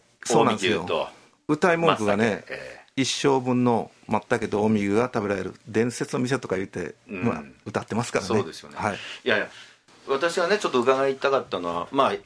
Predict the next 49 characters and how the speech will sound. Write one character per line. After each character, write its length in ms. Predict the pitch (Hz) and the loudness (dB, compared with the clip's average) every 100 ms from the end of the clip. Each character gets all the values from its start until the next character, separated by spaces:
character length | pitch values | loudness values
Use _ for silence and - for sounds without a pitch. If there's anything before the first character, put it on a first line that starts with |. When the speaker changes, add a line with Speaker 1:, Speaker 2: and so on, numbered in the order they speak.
| - - | -14 0
Speaker 2:
あ、 60 | 147 | 2
あ 40 | |
る、 720 | 151 139 127 110 104 101 104 139 | 2 2 2 0 -2 -4 -6 -4
一 220 | 120 170 | -2 2
番 300 | 170 156 156 | 4 4 2
ピ 120 | 170 | -2
ー 80 | 131 | 0
ク 60 | |
は 280 | 113 95 90 | 4 4 4
一 260 | 98 104 123 | 0 -2 -2
日 220 | 113 120 | 0 0
二 120 | 113 | 0
千 320 | 107 127 120 | 2 0 0
名 220 | 117 113 110 | 0 0 0
の 120 | 107 | -2
お 40 | |
客 240 | - 110 - | 0 0 0
さ 140 | 110 | -2
ん 60 | 107 | -2
も 60 | |
い 40 | 104 | -2
ら 100 | 110 | -2
っ 80 | |
し 60 | - | 0
ゃ 40 | |
る 60 | 117 | 0
よ 40 | |
う 20 | 98 | 0
な 80 | 85 | 0
お 80 | |
店 240 | 104 113 131 | 0 0 2
で 100 | 131 | 0
す 140 | - | -2
よ 100 | 69 | -10
ね。 100 | 73 | -10
そ 120 | 71 143 | 0 2
れ 60 | |
が 80 | 139 | 4
や 60 | 147 | 4
っ 40 | |
ぱ 60 | 139 | 0
り 80 | - | -2
コ 160 | 151 | 0
ロ 80 | 180 | 0
ナ 120 | 185 | 0
禍 100 | 190 | 0
の 120 | 131 95 | -2 -2
中 260 | 104 101 | -2 0
で、 240 | 85 85 | -2 -4